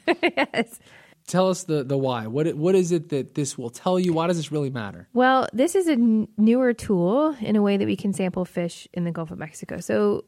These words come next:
Speaker 1: there are lots of conventional methods, and they're great, but they have limitations just as every tool. And there are limitations with E D N A as well, but in combination,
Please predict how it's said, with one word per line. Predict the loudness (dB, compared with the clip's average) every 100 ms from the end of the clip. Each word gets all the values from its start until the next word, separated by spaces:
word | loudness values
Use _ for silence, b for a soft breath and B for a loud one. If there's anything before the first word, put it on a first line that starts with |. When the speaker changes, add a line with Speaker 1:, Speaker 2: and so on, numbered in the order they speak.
| -2
Speaker 1:
there | 2 2
are | 2
lots | 2 0 -4
of | -2
conventional | 0 0 0 -2
methods, | -2 -2 -2
and | 0 2
they're | 2 0
great, | -4 -4 -4 -8 b b _
but | 0
they | 2 2
have | 2
limitations | 2 2 0 -4 -4 -6 -10 _
just | -4 -2
as | -4
every | -2 -4
tool. | -2 0 4
And |
there | 4
are | 6
limitations | 4 2 2 0 0 -2
with | -4
E | -2
D | 0 0
N | 0
A | -2
as | -2
well, | 0 0
but | 0 2
in | 2
combination, | 2 2 2 2 0 0 -2